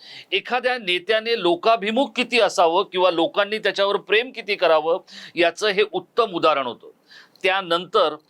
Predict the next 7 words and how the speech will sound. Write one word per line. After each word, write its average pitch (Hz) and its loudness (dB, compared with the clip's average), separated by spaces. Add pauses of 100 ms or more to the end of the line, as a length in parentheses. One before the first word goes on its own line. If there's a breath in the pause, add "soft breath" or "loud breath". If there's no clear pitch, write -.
(280 soft breath)
जे 196 2
काही 233 -2
सगळं 202 -2
सुरू 196 0
आहे, 143 2
ते - -6
कल्पित 190 0